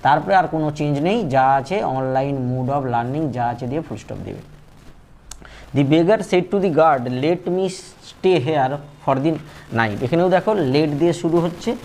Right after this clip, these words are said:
let দিয়ে শুরু হলে লেটের পরে যদি আস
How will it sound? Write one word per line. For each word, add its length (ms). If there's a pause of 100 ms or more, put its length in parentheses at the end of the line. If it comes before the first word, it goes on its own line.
(400)
let 140
দিয়ে 220
শুরু 280
হলে 240
লেটের 420
পরে 240
যদি 180
আস 260